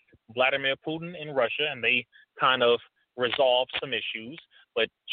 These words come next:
China, Italy, and Iran were not necessarily having good agreements with America.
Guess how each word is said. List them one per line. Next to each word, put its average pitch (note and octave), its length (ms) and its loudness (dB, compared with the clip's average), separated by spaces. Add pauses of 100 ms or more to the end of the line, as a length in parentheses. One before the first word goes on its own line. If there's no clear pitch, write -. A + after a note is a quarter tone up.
China, C3+ 400 2 (480)
Italy, B2 500 0
and A#2+ 100 -6
Iran A#2 600 2 (220)
were A#2 140 -4
not A#2+ 240 0
necessarily A#2+ 1080 -2
having A#2+ 340 -4 (120)
good C#3 460 0 (360)
agreements B2+ 600 -2
with F3+ 220 0
America. G2+ 500 -4